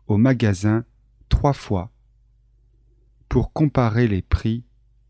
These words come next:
des différentes machines. Et franchement, j'hésite. Soit je m'achète le nouveau iPhone,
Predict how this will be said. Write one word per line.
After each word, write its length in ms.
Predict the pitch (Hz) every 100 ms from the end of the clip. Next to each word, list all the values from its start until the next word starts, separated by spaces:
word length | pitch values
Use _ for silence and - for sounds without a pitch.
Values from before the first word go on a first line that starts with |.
| _ _ _ _ _ _ _
des 200 | 107 104
différentes 560 | 127 - 127 127 123 117
machines. 520 | 104 - 82 73 78 _ _ _ _ _ _ _ _ _ _ _ _ _ _ _ -
Et 100 | 98
franchement, 640 | - 131 - 110 104 - _ _ _ _ _ _ _ _ _ _ _ -
j'hésite. 640 | 107 98 85 - - - _ _ _ _ _ _ _ _ _ _ _ _ _ _ _ _
Soit 400 | - - 151 156
je 140 | 131 123
m'achète 680 | 127 120 - 127 - - _ _ _
le 160 | - 107
nouveau 340 | 113 110 110
iPhone, 600 | 92 90 - 107 117 123